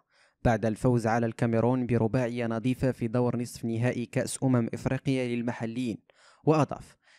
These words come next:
"اشتغلنا على وقف ثلاث لاعبين يعتبرون من مفاتيح المنتخب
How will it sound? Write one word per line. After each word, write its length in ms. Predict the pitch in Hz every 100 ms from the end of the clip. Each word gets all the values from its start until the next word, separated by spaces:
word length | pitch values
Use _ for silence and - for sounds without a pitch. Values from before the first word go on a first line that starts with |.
| _
"اشتغلنا 640 | 143 - 156 170 175 151 127
على 220 | 117 113
وقف 300 | 113 - -
ثلاث 440 | - 117 127 -
لاعبين 480 | 117 107 113 123 107 - _ _ _ _ _
يعتبرون 800 | 131 135 131 147 147 156 170 160
من 180 | 139 123
مفاتيح 600 | 120 - 123 135 135 -
المنتخب 760 | 123 120 123 135 123 123 113